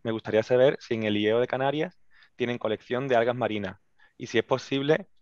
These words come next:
pasar el material de algas marinas de formol a alcohol sin destruir ciertas estructuras microscópicas de interés para su identificación posterior.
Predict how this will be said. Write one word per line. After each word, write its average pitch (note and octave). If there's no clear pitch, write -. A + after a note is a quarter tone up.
pasar A#2
el A2+
material G#2+
de G2+
algas A2
marinas A#2
de G#2
formol G#2+
a G#2+
alcohol C#3
sin -
destruir A2+
ciertas A2+
estructuras B2
microscópicas G#2+
de C#3
interés A2+
para C3
su B2+
identificación A2
posterior. G2+